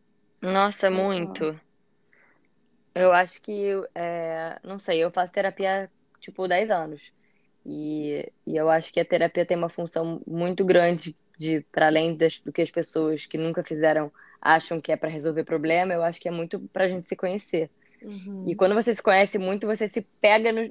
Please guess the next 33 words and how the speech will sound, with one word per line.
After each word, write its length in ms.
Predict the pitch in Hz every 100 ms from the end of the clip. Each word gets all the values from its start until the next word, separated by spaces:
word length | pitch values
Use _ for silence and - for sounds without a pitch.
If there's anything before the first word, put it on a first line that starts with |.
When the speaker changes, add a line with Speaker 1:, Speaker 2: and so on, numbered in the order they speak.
| 214
Speaker 1:
nos 140 | 190
gatilhos 680 | 196 196 - - 214 190 175
dos 160 | 175 -
ciclos 840 | - 233 - 190 160 151 - - _ _ _ _ _
na 280 | 185 226 269
hora, 340 | 208 208 202
assim. 260 | 202 202 190
Speaker 3:
Uhum. 200 | 196 185
Speaker 1:
Tipo, 280 | 185 202 156
quando 200 | 190 202
eu 60 | 208
começo, 440 | 220 214 233 240
assim, 400 | 220 226 196 175 _ _ _ -
me 80 | 208
alimentar 680 | 220 226 226 240 240 247 -
mal, 600 | 226 220 214 208 208 202
chutar 320 | - 202 208
o 40 | 214
pau 160 | 214
da 100 | 202
barraca, 760 | 196 196 190 185 185 - 180 175 _ _
não 140 | 185 196
querer 200 | 208 202
me 100 | 196
exercitar, 720 | 190 170 _ 180 175 175 170 _ _ _
que-, 80 | - 165
eu 60 | 180
começar 340 | 190 185 202
a 20 |
virar 200 | 190 202
a 40 | 190
noite 260 | 185 180 -
trabalhando, 840 | 185 180 175 175 175 175 170 196